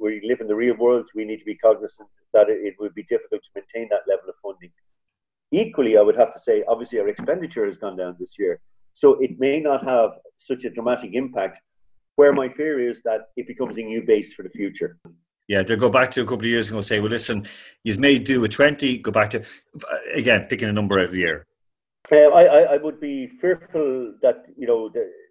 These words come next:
Speaker 1: it would take us, a, a, you know, some time to rebuild back to where, what we'd managed to achieve as international units working together over the past few years. There's been a cohesion there that didn't exist in the past. And, uh, you know, there was creation by John Horn a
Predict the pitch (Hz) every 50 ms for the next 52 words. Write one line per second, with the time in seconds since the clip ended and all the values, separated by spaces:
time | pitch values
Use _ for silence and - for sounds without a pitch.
0 | _ _ _ _ 127 123 107 123 127 _ - - 139 135 127 127 110 - 123 101
1 | 101 110 110 - 101 110 - 113 113 107 101 - - - - - - 127 113 -
2 | - - 135 131 127 117 - - 117 110 110 120 113 113 127 127 117 110 107 92
3 | - - 117 110 - - 127 - 117 113 107 107 104 104 95 - - - 131 127
4 | 127 120 120 113 110 117 117 117 107 - - 113 110 - - 123 120 117 107 -
5 | - 120 123 120 127 139 123 - 113 117 117 113 - - 110 107 117 113 107 98
6 | - - 113 113 110 - 107 101 - - 110 107 104 104 101 - _ _ _ _
7 | - 143 151 139 120 - 120 110 107 - - 110 107 104 104 107 104 101 _ _
8 | _ _ _ _ _ - 127 120 - 127 127 113 117 113 - 123 110 123 135 135
9 | - - 117 107 110 107 98 95 85 - - 131 123 117 113 104 92 82 104 107
10 | - - - 95 92 87 - 101 98 92 90 87 - _ _ _ _ _ _ _
11 | _ _ _ _ _ _ - 117 113 110 107 101 98 104 104 95 - - 120 107
12 | 107 95 101 107 101 101 95 - _ _ 113 113 117 131 123 - 113 107 101 104
13 | 104 95 85 113 110 107 110 120 113 110 104 101 95 92 90